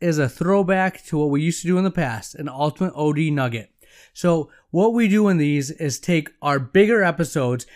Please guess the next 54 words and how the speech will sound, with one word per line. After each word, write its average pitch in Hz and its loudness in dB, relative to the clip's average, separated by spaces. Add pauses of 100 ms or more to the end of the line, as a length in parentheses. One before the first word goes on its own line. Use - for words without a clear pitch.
(120)
and 160 -4
we'll 156 0
take 170 0
a 151 -2
little 208 2
nugget 185 0
from 170 -2
that 185 2
episode 190 -2 (260)
or 165 2
something 185 0
that 160 0
we 170 0
could 156 -2
make 170 0
into 147 -2
a 139 0
bigger 202 2
episode, 143 -2 (280)
and 156 -2
we're 175 2
gonna 170 -2 (320)
let 165 0
you 190 4
hear 165 2
them 151 0 (100)
this 143 -4
week. 123 -6 (180)
So - -4
something 170 2
quick 240 -2
and 208 0
easy 202 0 (160)
to 147 -6
start 185 0
your 180 2
week 180 0
off 175 -2
right. 185 -2 (360)
Here 170 -2
we 135 -4
go. 110 -8 (200)
All 165 -2
right, 190 -2
my 180 -2
friends, 151 -6
a 127 -14
little 165 -8
Ultimate 175 -8
O 170 -6
D 175 -6
Nugget 165 -4
for 160 -8
you. 120 -6